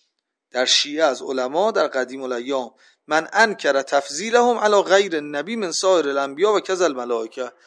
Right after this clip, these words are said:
میگفتن ائمه ما حتی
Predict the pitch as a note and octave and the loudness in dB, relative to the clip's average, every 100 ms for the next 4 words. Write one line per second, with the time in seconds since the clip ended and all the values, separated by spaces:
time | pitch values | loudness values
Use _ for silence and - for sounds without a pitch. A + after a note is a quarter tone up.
0 | _ _ D3 F3 G#3+ G#3+ D#3 _ _ _ | _ _ -2 -2 0 -2 -2 _ _ _
1 | _ _ D3 D3+ D#3+ D#3 D#3 D#3 D3+ E3 | _ _ -2 0 -2 -4 -6 -6 -4 -2
2 | G3 A3 B3 - _ _ _ _ _ - | 2 4 2 -2 _ _ _ _ _ 0
3 | F#3+ A3 - _ - C#3+ | 2 2 0 _ 0 0